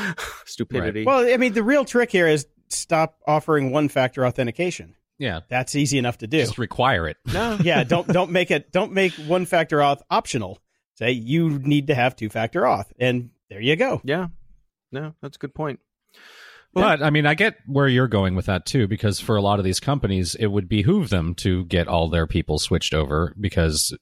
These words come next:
Speaker 3: you know, less chance of data breaches and things that will cost them more money in the long run. So why not? Why doesn't Amazon give away, like, a five dollar gift certificate or something of that nature? Because it's gonna cost them less, uh, in the long run to do that than deal with another massive hack or breach or whatever.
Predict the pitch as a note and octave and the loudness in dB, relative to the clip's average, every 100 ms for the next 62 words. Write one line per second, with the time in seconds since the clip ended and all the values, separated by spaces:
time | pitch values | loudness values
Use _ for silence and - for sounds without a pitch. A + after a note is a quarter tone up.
0 | - G2 D#2+ D#2+ F2 G2 D#2+ D2+ D#2+ C#2+ | -4 0 0 0 -2 -2 -2 -2 -4 -2
1 | D#2 D#2 D#2 D2 - D#2 D#2+ D#2 D2+ E2+ | -2 -2 -4 -4 -4 -4 -4 -6 -4 -4
2 | D#2+ F#2 F#2 - - - - E2 E2 E2 | -4 -4 -6 -4 -2 -2 -2 -2 0 -2
3 | D#2 D2+ E2 G#2 G#2 D#2+ F2 F#2+ F#2 D#2 | -2 -2 0 0 2 0 0 0 0 2
4 | E2+ E2 E2 - G2+ G#2+ A2+ G2 D#2+ D2+ | 2 0 0 0 0 0 0 -2 -6 -4
5 | E2 E2+ E2+ D#2+ D#2+ D#2+ D#2+ - - D2+ | -4 -4 -4 -4 -2 -2 -2 -4 -4 -2
6 | D#2 D2+ D#2 D#2 D#2+ - - - - C3 | -2 -4 -4 -4 -6 -10 -16 -18 -4 -2
7 | - A#2+ A2 G#2+ - F2+ F2 E2 - F2 | 0 0 0 -2 -2 -2 -2 -2 -2 -2
8 | F2 E2 D#2+ D#2+ E2+ D2+ - E2+ E2+ F#2+ | -2 -2 0 -2 -4 -6 -6 -6 -6 -6
9 | E2 F2 - E2+ - F2 - F2+ D#2+ D#2+ | -4 -4 -4 -4 -2 -4 -4 -6 -2 -2
10 | - - - _ _ _ D2 D2 D#2+ - | 0 -4 -6 _ _ _ -6 -6 -8 -8
11 | G#2 F2 E2+ G2 E2 F2 E2+ G#2 F#2 E2 | -6 -2 0 2 0 -2 -2 0 2 0
12 | - _ _ F2+ F2+ E2+ E2 - F#2+ G2+ | -2 _ _ -4 -2 -2 -6 -12 -6 0
13 | F#2 E2+ E2 D#2+ D2+ D#2 D#2+ D2 - D2+ | 2 2 0 -2 -2 -2 -4 -4 -6 -4
14 | G#2+ G2 - D#2+ - F#2+ F2+ - D2+ D2 | 0 0 -2 -6 -2 -2 0 -4 -4 -6
15 | - F2 | -10 -16